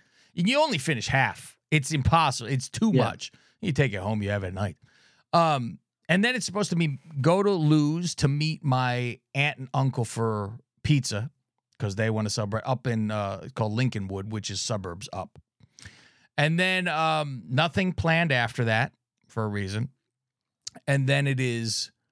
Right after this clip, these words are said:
Speaker 1: Saturday is going to the Museum of Science and Industry. And after that was nothing because that could be an all day, you do whatever you want.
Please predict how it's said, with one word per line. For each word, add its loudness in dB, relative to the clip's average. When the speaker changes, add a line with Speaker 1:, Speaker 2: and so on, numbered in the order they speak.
Speaker 1:
Saturday 0
is 0
going 0
to 0
the 0
Museum 2
of 0
Science 2
and 2
Industry. -2
And 0
after 0
that 0
was -2
nothing 0
because -2
that 2
could 0
be 0
an 0
all 0
day, -2
you 0
do -2
whatever 0
you -2
want. 0